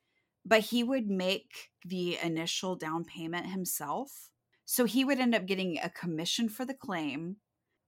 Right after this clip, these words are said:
but then no premiums would get paid after that. And so the policies would lapse. So he would just, like, take the commission. Like, these people didn't know that there was an insurance policy on them.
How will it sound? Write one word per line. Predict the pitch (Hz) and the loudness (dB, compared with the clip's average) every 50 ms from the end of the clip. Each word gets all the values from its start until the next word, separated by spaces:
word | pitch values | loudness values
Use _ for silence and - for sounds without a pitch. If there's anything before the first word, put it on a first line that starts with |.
| _ - | _ 0
but | 220 214 | 2 4
then | 233 233 220 220 214 208 | 6 6 6 8 8 8
no | 202 196 202 214 220 214 | 8 8 8 8 8 6
premiums | 214 - - 226 226 240 240 240 202 165 151 156 160 165 - - - - - _ _ | 2 0 0 2 4 4 4 2 2 2 0 0 0 -2 -2 -4 -4 -6 -10 _ _
would | - - 127 | -8 -4 -2
get | 180 160 - - | 0 -2 -2 -2
paid | - 170 165 170 170 180 214 233 269 285 - | -8 -8 -4 -4 -2 -2 -2 -4 -4 -6 -2
after | - 190 - - - 185 | -2 -2 -2 -2 -2 4
that. | 170 160 170 180 208 220 - - | 6 8 8 8 6 4 2 0
And | 202 196 - | 0 2 2
so | - 214 185 180 180 | 2 4 4 4 4
the | 180 185 | 2 0
policies | - - 185 185 208 202 - - 190 170 - | 0 2 2 2 4 2 0 -2 -4 -4 -6
would | 165 - 139 | -8 -6 2
lapse. | 170 185 170 107 - - - - - - - - _ _ _ _ _ | 6 8 8 8 6 2 -4 -8 -8 -8 -8 -10 _ _ _ _ _
So | - - 226 214 | -4 -2 0 2
he | 220 254 240 | 2 2 4
would | 240 254 214 | 4 2 2
just, | 214 202 202 - | 0 0 0 2
like, | 208 170 156 - - | 2 0 0 -2 -6
take | - - 190 185 - - | -4 -4 -4 -4 -4 -8
the | 208 | -8
commission. | 208 - 190 165 165 180 - - 233 247 262 285 330 330 - _ _ _ _ _ _ _ _ _ _ _ _ | -4 -2 0 0 0 0 2 0 2 2 2 0 0 -2 -6 _ _ _ _ _ _ _ _ _ _ _ _
Like, | 185 185 185 - | 0 0 2 0
these | 196 185 - | -4 -6 -2
people | - 226 202 208 | -2 0 0 0
didn't | 190 175 139 - - | 0 0 -2 0 0
know | 156 160 180 | 0 0 0
that | 170 147 117 | 0 -2 -4
there | 156 160 | -2 -2
was | 160 151 151 185 | -2 -2 -2 -2
an | 156 151 | 0 0
insurance | 151 147 - - 233 208 - | 0 0 -2 -2 -2 -2 -2
policy | - - 131 135 123 - - - | -4 -6 -6 -4 -4 -6 -6 -6
on | 80 98 - 87 | -8 -8 -8 -8
them. | 78 71 82 - - | -10 -10 -12 -12 -14